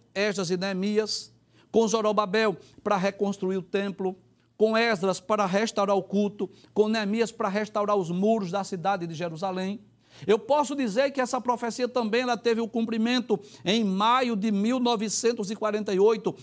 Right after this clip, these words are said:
quando Israel foi reconhecida mais uma vez como uma nação e os judeus começaram a retornar de vários países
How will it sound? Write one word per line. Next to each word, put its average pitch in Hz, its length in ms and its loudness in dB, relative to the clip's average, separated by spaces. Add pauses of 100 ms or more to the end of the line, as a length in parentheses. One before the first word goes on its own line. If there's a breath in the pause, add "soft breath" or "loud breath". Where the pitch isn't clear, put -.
(140 loud breath)
quando 214 280 0
Israel 196 360 0
foi 214 180 -2
reconhecida 208 640 -2
mais 208 300 -2
uma 220 180 -2
vez 214 260 0
como 208 280 2
uma 254 180 2
nação 226 600 -2 (280 loud breath)
e 214 140 4
os 240 100 4
judeus 226 440 0
começaram 240 580 0
a 226 60 2
retornar 220 580 0
de 233 140 0
vários 254 640 0
países 233 680 -2